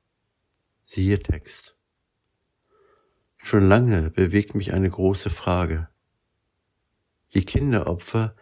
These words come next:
findet sicher jeder schrecklich. Dabei haben die Kanaaniter gute Argumente gehabt. Sie gaben das Beste als Opfer, was sie hatten. Und sie opferten die Unschuld für ihre Götter.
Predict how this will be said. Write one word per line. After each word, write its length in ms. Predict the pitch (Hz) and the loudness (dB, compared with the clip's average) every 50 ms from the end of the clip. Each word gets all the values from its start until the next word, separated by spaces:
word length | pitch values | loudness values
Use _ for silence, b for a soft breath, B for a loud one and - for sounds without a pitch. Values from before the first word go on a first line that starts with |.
| b b b b b b | b b b b b b
findet 380 | - - - 107 110 104 104 | -10 0 2 4 4 4 2
sicher 260 | - - 95 - - 101 | 0 -4 -2 2 2 2
jeder 380 | 87 - - 104 101 107 110 | 2 2 0 0 0 2 -2
schrecklich. 720 | - - - - 98 - - - - 82 - - - - - _ _ _ _ _ _ _ _ _ _ _ _ _ _ _ _ _ _ _ _ _ _ _ _ _ _ _ _ _ - | -2 -4 -4 -6 -8 -8 -6 -8 -8 -8 -8 -12 -14 -16 -20 _ _ _ _ _ _ _ _ _ _ _ _ _ _ _ _ _ _ _ _ _ _ _ _ _ _ _ _ _ 0
Dabei 320 | - 90 95 101 101 95 | 2 4 6 6 6 6
haben 180 | 98 98 101 101 | 4 4 2 2
die 100 | 98 - | -2 -2
Kanaaniter 680 | - - 98 95 98 92 92 95 101 98 - - 101 90 | 0 0 2 4 4 4 2 2 0 -2 2 2 0 2
gute 320 | - - 101 - - - | 2 -2 -4 -2 -2 -2
Argumente 480 | 82 95 92 98 98 101 101 101 - 82 | -2 -2 -2 0 0 0 0 -2 -4 -2
gehabt. 480 | 87 80 80 80 - _ _ - _ _ _ _ _ _ _ _ _ _ _ _ _ _ _ _ _ _ _ _ _ _ | -2 -2 -4 -4 -6 _ _ -20 _ _ _ _ _ _ _ _ _ _ _ _ _ _ _ _ _ _ _ _ _ _
Sie 160 | _ - 104 | _ -2 2
gaben 260 | 92 104 101 101 104 | 4 6 6 6 6
das 220 | 98 101 95 - - | 4 2 2 0 0
Beste 600 | - 113 110 107 - - - - - 80 80 80 - | 0 0 0 0 -2 -6 -6 -4 -4 -4 -4 -6 -8
als 220 | - - 85 - | -8 -8 -6 -2
Opfer, 360 | - 85 87 - - - 87 87 | -2 -2 -2 -2 -4 -4 -4 -4
was 140 | 92 87 - | -4 -6 -4
sie 120 | - 90 | -4 -2
hatten. 360 | 87 92 - - - - 85 - _ _ _ _ _ _ _ _ b b b b b b b b b b | -2 -2 -4 -4 -8 -10 -10 -10 _ _ _ _ _ _ _ _ b b b b b b b b b b
Und 160 | b 95 87 | b 0 0
sie 140 | 82 - - | 2 2 2
opferten 720 | - 92 90 - - 101 95 - - - 90 92 90 87 - _ _ - | 2 0 -2 -2 0 0 0 -2 -2 -6 -6 -4 -6 -8 -10 _ _ -2
die 140 | - 90 - | -2 -2 0
Unschuld 680 | - 98 107 110 - - - - 82 78 80 - - | 0 -2 -4 -2 -4 -6 -4 -4 -4 -4 -6 -10 -16
für 160 | - - - | -20 -10 -6
ihre 260 | 87 87 80 - 82 82 | -4 -4 -2 -4 -6 -6
Götter. 380 | - 95 98 - 85 82 85 | -4 -6 -4 -4 -4 -6 -6